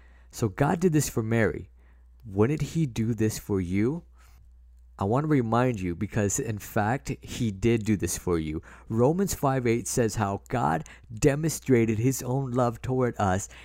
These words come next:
and that while we were still sinners, Christ died for us. This should make you all the more jump into a place just like Mary did, to lavish your love upon him, to pour out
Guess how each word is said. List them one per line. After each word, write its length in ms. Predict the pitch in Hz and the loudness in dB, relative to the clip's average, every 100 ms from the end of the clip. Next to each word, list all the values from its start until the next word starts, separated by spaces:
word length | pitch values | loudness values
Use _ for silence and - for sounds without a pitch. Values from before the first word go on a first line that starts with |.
| - | -2
and 160 | 127 120 | 0 2
that 200 | 107 101 | 0 2
while 320 | 107 117 110 | 2 2 2
we 300 | 104 110 156 | -2 0 0
were 220 | 151 131 | 2 0
still 420 | 101 - 165 165 | -2 -2 0 2
sinners, 640 | 151 - 180 170 147 - - - - - - | 0 -2 -2 0 -2 -4 -12 -20 -20 -20 -10
Christ 500 | - 143 165 160 - | -2 0 0 -2 -4
died 320 | - - 214 | -6 -6 -10
for 200 | - 196 | -4 -2
us. 380 | - - - - - - _ _ _ | -2 -8 -12 -12 -16 -20 _ _ _
This 200 | 170 180 | 0 2
should 160 | - 175 | 4 4
make 380 | 127 139 - 110 | 4 2 2 -2
you 180 | 104 | 0
all 220 | 90 110 156 | 0 -2 -2
the 120 | 156 | -2
more 520 | 120 110 95 80 85 | -2 0 0 -2 -6
jump 320 | - 131 139 | -4 -4 -4
into 400 | 156 139 - 120 | -6 -6 -2 0
a 80 | 104 | 0
place 560 | - - 117 107 98 - | -4 -2 0 2 0 -2
just 260 | 123 - | -6 -6
like 240 | 113 110 - | -6 -8 -8
Mary 360 | 95 92 87 85 | -6 -4 -4 -4
did, 380 | 95 85 80 - | -4 -2 -4 -8
to 180 | - | -8
lavish 540 | 90 82 98 123 120 - | -4 -2 -2 -4 -4 -4
your 140 | 87 | -2
love 260 | 85 90 95 | -2 -4 -4
upon 440 | 101 - 98 92 | -4 -4 -8 -6
him, 340 | 90 82 80 87 - - - - | -6 -6 -8 -10 -18 -20 -20 -10
to 140 | - | -8
pour 440 | 101 - 131 139 110 | -8 -8 -4 0 0
out 300 | 92 95 | 2 0